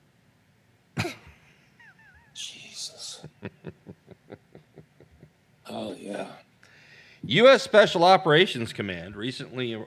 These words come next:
Speaker 1: awarded a new contract to Accrete A I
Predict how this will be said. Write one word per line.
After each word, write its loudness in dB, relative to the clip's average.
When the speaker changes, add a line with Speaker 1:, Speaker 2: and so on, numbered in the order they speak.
Speaker 1:
awarded -8
a -8
new -8
contract -4
to -6
Accrete -2
A 4
I -4